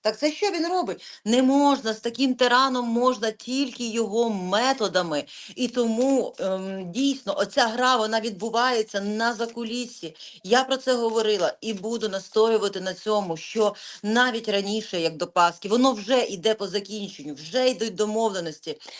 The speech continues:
Ти знаєш, Мирославе, що мені сьогодні написали, е, підписники також? По-тихому,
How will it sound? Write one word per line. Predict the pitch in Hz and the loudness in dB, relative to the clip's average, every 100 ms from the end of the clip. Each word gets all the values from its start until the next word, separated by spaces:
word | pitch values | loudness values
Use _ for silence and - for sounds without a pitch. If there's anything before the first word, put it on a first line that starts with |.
| - | -12
Ти | 240 | -6
знаєш, | 233 269 262 262 | 0 2 2 -2
Мирославе, | 247 247 247 247 247 | -6 -2 0 2 0
що | 240 | -2
мені | 233 233 | -6 -4
сьогодні | 233 226 233 233 220 202 - - - | -4 0 2 0 -2 -6 -12 -16 0
написали, | 226 226 233 - 233 233 226 | 0 2 -2 2 4 4 4
е, | 214 208 190 175 185 180 180 180 | 4 4 4 2 2 4 4 2
підписники | 180 - - 269 262 247 226 208 | 0 -12 -6 -6 -4 -4 -4 -2
також? | 185 185 180 175 - - | -2 0 -2 -2 -10 0
По-тихому, | 311 320 277 214 262 262 302 | 0 4 2 4 0 2 0